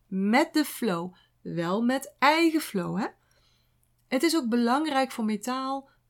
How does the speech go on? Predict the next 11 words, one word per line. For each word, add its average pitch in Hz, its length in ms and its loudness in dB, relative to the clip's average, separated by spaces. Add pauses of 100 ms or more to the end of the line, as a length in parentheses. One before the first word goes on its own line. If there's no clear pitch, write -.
(120)
om 247 580 2
te 240 140 -4
gaan 233 220 -2
leren 233 460 -2 (120)
voelen. 208 680 0 (360)
Ook 240 400 -4
om 220 160 -2
daarop 214 500 -2
te 226 120 -6
gaan 190 400 -4 (100)
vertrouwen. 208 880 -6